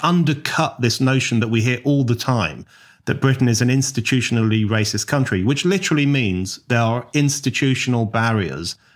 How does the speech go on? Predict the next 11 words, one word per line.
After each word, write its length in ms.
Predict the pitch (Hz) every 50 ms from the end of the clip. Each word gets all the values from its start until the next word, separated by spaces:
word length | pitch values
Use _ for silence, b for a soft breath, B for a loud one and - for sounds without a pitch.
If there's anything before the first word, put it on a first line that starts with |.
| b b b
to 140 | - 123 120
non-white 560 | 117 120 117 117 113 110 110 110 101 98 -
people 380 | - 110 104 107 - 104 101
succeeding 680 | 101 - - 90 - - - 120 113 104 101 98 98 98
in 180 | - 107 104 101
the 60 | 101
way 180 | 98 101 98 95
that 120 | 101 -
white 260 | 92 104 104 - -
people 280 | - 92 87 - - -
can. 320 | - - - - - -